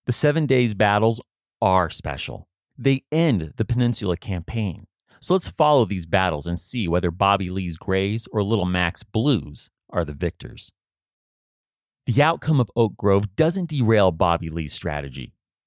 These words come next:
If anything, it encourages him. Bobby wants to get the pressure off of Richmond. So the next day, June twenty-sixth,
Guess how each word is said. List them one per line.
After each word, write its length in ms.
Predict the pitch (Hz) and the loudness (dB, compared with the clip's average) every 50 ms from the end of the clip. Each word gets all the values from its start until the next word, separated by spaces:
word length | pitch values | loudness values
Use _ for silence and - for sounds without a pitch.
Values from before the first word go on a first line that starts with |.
| - - | -20 -4
If 160 | - 139 - - | -2 -2 -2 0
anything, 580 | - 170 175 170 131 - - 80 73 73 73 - - - | 2 4 4 4 2 0 -4 -6 -8 -8 -8 -10 -2 0
it 100 | 151 139 | 2 2
encourages 760 | 143 131 - - - - 214 220 208 147 123 - 151 - - | 2 2 0 -4 -2 0 2 2 2 2 0 -2 -6 -8 -8
him. 280 | - 131 123 113 - - _ _ _ _ _ _ _ _ _ _ | -8 -10 -12 -14 -16 -20 _ _ _ _ _ _ _ _ _ _
Bobby 300 | 151 131 139 147 160 135 | 0 0 2 2 2 2
wants 260 | 120 127 131 127 - | 2 2 2 0 -2
to 60 | - 104 | -4 -2
get 200 | 104 107 - - | -2 -2 -2 -2
the 60 | 107 | -6
pressure 560 | - - - - 107 104 107 - 123 117 - - _ | -8 -8 -4 0 0 0 0 0 0 -2 -2 -4 _
off 300 | - 104 98 104 107 - | 0 2 2 2 2 0
of 100 | 113 92 | -2 -4
Richmond. 540 | 82 80 82 82 - - 64 62 58 58 - _ _ _ _ _ _ _ _ | -2 -2 -4 -4 -4 -8 -12 -12 -14 -16 -18 _ _ _ _ _ _ _ _
So 140 | - - 135 | 0 2 4
the 80 | 117 117 | 4 4
next 320 | 110 113 120 - - - | 4 4 2 0 -2 0
day, 320 | - 104 85 76 73 76 - _ | 0 2 2 0 -2 -6 -10 _
June 280 | 104 95 98 113 110 110 | -8 -2 2 4 4 4
twenty-sixth, 760 | - - 120 107 107 98 - - - 143 107 - - - - | 2 0 0 0 0 0 -2 -2 0 0 0 0 -2 -8 -14